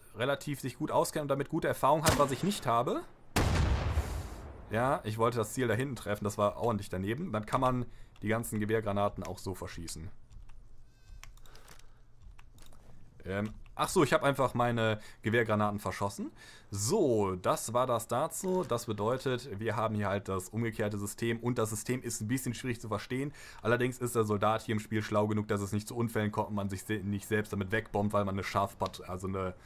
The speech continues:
ähm, ein scharfes Geschoss in die Gewehrgranate reinfeuert. Ich finde es übrigens unglaublich, äh, korrekt von den Leuten, dass, obwohl das Spiel jetzt nicht die größte Playerbase hat, die nachhinein noch, äh, Waffen hinzugefügt haben und dann Waffen, die so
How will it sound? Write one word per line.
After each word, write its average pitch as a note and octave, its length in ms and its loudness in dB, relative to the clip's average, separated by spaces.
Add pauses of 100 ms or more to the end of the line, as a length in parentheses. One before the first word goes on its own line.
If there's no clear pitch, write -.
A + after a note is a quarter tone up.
(340)
ähm, F2+ 420 -6
ein F#2+ 80 -4
scharfes A2+ 360 0
Geschoss G#2+ 340 2
in G#2 60 -2
die F#2+ 60 -4
Gewehrgranate F#2 500 -2
reinfeuert. F#2+ 400 -4 (340)
Ich A#2+ 160 -4
finde G3+ 200 6
es G3+ 100 0
übrigens C#3+ 560 0
unglaublich, D#3+ 800 2
äh, B2+ 100 0
korrekt C#3 320 -2
von C#3 100 0
den A2 100 2
Leuten, G#2+ 440 0 (220)
dass, C#3 180 0
obwohl C#3 260 2
das B2+ 120 2
Spiel - 180 -4
jetzt C3 160 2
nicht B2+ 140 -4
die B2 60 0
größte B2 360 0
Playerbase G#2+ 640 2
hat, - 160 0 (240)
die A#2 320 2
nachhinein A#2+ 680 0
noch, A2 360 2
äh, G2+ 340 0
Waffen A#2 240 2
hinzugefügt G#2 540 -4
haben A#2+ 220 6
und B2 80 0
dann A2+ 180 2
Waffen, B2 260 2
die G#2+ 140 2
so D#3 500 2